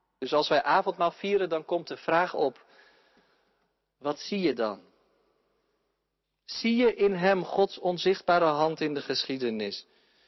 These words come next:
Zie je in hem de redding die van de andere kant is gekomen? Zie je dat de macht niet bij aardse machthebbers ligt, maar bij hem? En durf je jezelf aan hem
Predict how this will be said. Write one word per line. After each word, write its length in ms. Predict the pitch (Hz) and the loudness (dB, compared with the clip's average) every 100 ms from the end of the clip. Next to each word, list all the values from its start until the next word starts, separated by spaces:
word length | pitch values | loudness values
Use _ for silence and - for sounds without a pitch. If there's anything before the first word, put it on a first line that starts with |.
| _ _ _ _ _ _ - | _ _ _ _ _ _ -20
Zie 280 | 131 185 233 | -4 2 4
je 180 | 214 | 4
in 180 | 202 190 | 4 0
hem 320 | 170 202 202 | 2 2 2
de 100 | 175 | 2
redding 520 | 160 160 196 190 180 175 | 2 4 2 4 0 -2
die 140 | 170 | -4
van 160 | 170 160 | -2 0
de 80 | |
andere 380 | - 147 175 165 | 2 2 2 -2
kant 320 | 156 160 165 | 0 0 0
is 160 | 143 - | -2 -2
gekomen? 720 | 127 - 113 107 101 95 98 _ _ _ - - _ _ _ | -6 0 2 2 -2 -10 -14 _ _ _ -20 -20 _ _ _
Zie 320 | - - 226 247 | -14 -6 0 4
je 160 | 226 | 4
dat 180 | 190 185 | 4 2
de 120 | 175 | 2
macht 360 | 165 190 208 - | 2 2 2 -2
niet 180 | 202 - | -2 0
bij 160 | 175 | 0
aardse 460 | - 165 196 - 170 | 2 0 0 -2 -4
machthebbers 680 | 165 180 - 165 151 147 - | 0 0 0 -2 0 -2 0
ligt, 300 | 143 131 - | 0 0 -2
maar 200 | 139 131 | -2 0
bij 160 | 131 | 0
hem? 520 | 127 127 143 117 98 - _ _ _ _ _ _ _ _ _ _ _ _ _ _ _ _ _ - | 0 2 0 0 -8 -18 _ _ _ _ _ _ _ _ _ _ _ _ _ _ _ _ _ -16
En 220 | 127 117 | -14 -8
durf 360 | 156 208 214 - | -2 0 -2 -6
je 200 | 190 160 | -8 -6
jezelf 720 | 160 156 - 156 139 120 - _ - | -6 -6 -4 0 0 -2 -10 _ -10
aan 160 | 123 | -10
hem 500 | 123 123 156 160 160 | -8 -8 -6 -8 -14